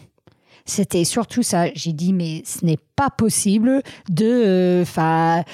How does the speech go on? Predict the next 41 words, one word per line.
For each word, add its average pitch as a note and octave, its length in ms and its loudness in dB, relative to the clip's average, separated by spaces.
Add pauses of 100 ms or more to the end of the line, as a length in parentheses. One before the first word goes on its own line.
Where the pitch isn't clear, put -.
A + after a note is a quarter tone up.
(240)
trébucher, A3+ 880 2
de F#3 120 2
se - 320 -2
faire B3 280 0
une A3+ 120 4
cheville, A3 720 2
de F#3 120 2
chuter A#3+ 540 -2 (200)
maintenant. G#3+ 480 0 (340)
Là, A#3+ 160 0
tu, G3 260 -4
tu F#3+ 240 -2
as E3+ 100 2
déjà A#3 320 2
fait A3 180 -2
toute - 280 -2
la D4+ 140 -2
course - 440 -2 (180)
et G#3 140 2
tu - 160 -2
vas A#3 120 2
tenir C#4 380 2
jusqu'au A#3 320 2
bout A#3 240 4 (380)
et F#3+ 160 4
tu G3 160 -4
vas F#3+ 180 0
pas C#4+ 420 -4 (360)
laisser A3+ 460 2
la A3+ 140 2
tension, A3 640 2
euh, E3 160 2
partir. » F#3 480 -4 (160)
Et E3 160 0
ça, A3+ 200 -2
c'est, G3+ 580 0
euh, - 20 -10 (400)
vraiment, A3+ 560 2
euh, G#3+ 80 2
cette - 260 -8
idée, « A3 320 0